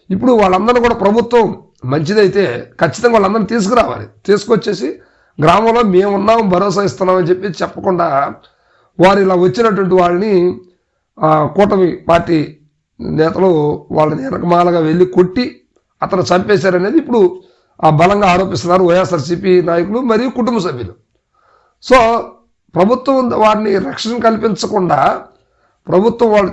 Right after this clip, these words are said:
వాళ్ళు చనిపోవడానికి, అంటే వాళ్ళ హత్యలో భాగమైనటువంటి పరిస్థితి ప్రభుత్వం, ఆ, ఒక రకంగా కనిపిస్తూ ఉందన్నమాట. మరి దీనికి వైఎస్ఆర్సీపీ అండ ఖచ్చితంగా ఉండిద్ది అనేది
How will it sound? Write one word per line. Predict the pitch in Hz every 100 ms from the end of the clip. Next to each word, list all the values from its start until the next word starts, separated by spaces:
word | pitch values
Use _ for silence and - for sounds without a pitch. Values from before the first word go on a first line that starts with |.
| -
వాళ్ళు | 175 170 -
చనిపోవడానికి, | 208 233 233 220 208 175
అంటే | 170 185
వాళ్ళ | 165
హత్యలో | 135 160 - 254 254 240 240 - -
భాగమైనటువంటి | 127 208 240 233 214 196 185 170 190 175 165 - - _ 196
పరిస్థితి | 214 - 220 233
ప్రభుత్వం, | 208 220 - 202 180 - _ 160
ఆ, |
ఒక | 156 151 180 165
రకంగా | 180 196 196 190 - _ -
కనిపిస్తూ | 226 214 - 180
ఉందన్నమాట. | 131 113 101 85 - _ _ _ _ _ 175
మరి | 180
దీనికి | 180 214 202 202 180 170 - - _ -
వైఎస్ఆర్సీపీ | 170 233 240 233 180 226 226 220
అండ | 156 185 208 208 - - _ _ _ _ _ -
ఖచ్చితంగా | 185 202 226 226 226 -
ఉండిద్ది | 175 170 208 190 226 -
అనేది | 185 208 208 247 202